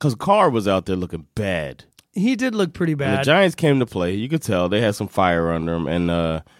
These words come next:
Speaker 1: even their, uh, running back was out there, but I don't even know his name, but he was like, whew.
Speaker 2: It, well, okay, here's the thing. Jo-, uh, what's his name? Uh, Darren, both Darren Waller and Josh Jacobs had, had fairly decent
Speaker 1: Yeah, they did,
Speaker 2: days.
Speaker 1: yeah.
Speaker 2: Uh,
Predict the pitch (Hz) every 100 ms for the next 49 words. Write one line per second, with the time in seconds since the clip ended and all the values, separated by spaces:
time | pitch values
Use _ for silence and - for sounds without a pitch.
0 | _ _ - 139 160 147 139 135 127 123
1 | 107 123 202 107 95 90 90 85 85 90
2 | 113 139 113 104 104 110 95 113 135 85
3 | 135 165 82 80 76 - 311 302 - -
4 | _ _ _ - - 254 269 277 262 269
5 | 262 247 269 233 247 208 180 262 262 226
6 | 220 214 208 202 233 190 170 165 151 -
7 | - 190 185 175 233 254 233 185 254 269
8 | 247 233 202 190 190 185 185 226 185 185
9 | 175 185 170 170 156 143 - - 185 175
10 | 175 170 143 - _ 214 254 220 311 359
11 | 311 175 208 208 123 135 127 208 180 170
12 | 92 90 - - _ _ - 208 196 190
13 | 185